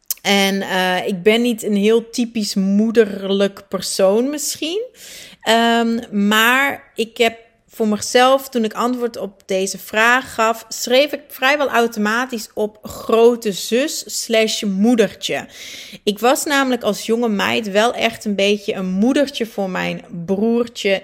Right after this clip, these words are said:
Its. Mijn eigen moeder vertelde me dat ook heel vaak. Ehm, ik was heel lief, heel zorgzaam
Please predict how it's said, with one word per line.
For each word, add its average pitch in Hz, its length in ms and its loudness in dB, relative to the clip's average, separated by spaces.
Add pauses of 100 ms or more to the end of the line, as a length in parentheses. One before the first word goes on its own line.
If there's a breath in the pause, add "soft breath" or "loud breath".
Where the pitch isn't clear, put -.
(120)
Its. - 600 -8
Mijn 180 200 -6
eigen 226 380 0
moeder 220 220 0
vertelde 196 460 0
me 180 100 -6
dat 170 180 -6
ook 220 260 2
heel 226 180 2
vaak. 208 500 -2 (340 loud breath)
Ehm, 175 540 -2
ik 208 200 -6
was 208 220 -2
heel 262 560 4
lief, 233 420 -2
heel 254 720 4
zorgzaam 202 920 0